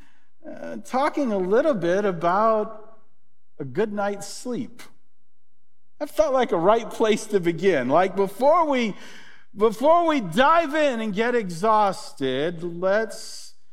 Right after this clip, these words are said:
maybe step back and talk about a good night's sleep. And it turns out there's a story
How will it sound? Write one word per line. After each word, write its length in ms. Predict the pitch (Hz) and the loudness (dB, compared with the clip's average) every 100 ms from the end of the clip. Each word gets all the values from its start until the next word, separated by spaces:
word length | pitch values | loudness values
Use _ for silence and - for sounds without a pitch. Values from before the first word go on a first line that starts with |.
| - - | -14 -10
maybe 380 | 214 269 285 240 | -4 -2 0 -2
step 440 | - - 214 220 | -4 0 2 2
back 520 | 170 185 190 185 185 190 | 2 4 4 4 0 -4
and 180 | 185 | -6
talk 400 | 165 175 170 170 | -2 0 0 0
about 800 | 156 151 151 147 143 139 - - - - - - - - - - | -4 -2 0 2 2 -2 -6 -14 -14 -16 -16 -14 -14 -14 -14 -16
a 40 | - | -8
good 320 | 180 202 151 | -4 -4 -4
night's 360 | 143 143 139 - | -4 -4 -4 -10
sleep. 260 | - 104 - - | -8 -8 -8 -8
And 100 | 160 | 0
it 40 | |
turns 240 | 240 240 | 2 6
out 180 | 185 160 | 4 4
there's 160 | 156 165 | 0 -4
a 60 | |
story 420 | - 131 104 95 | -2 0 0 -2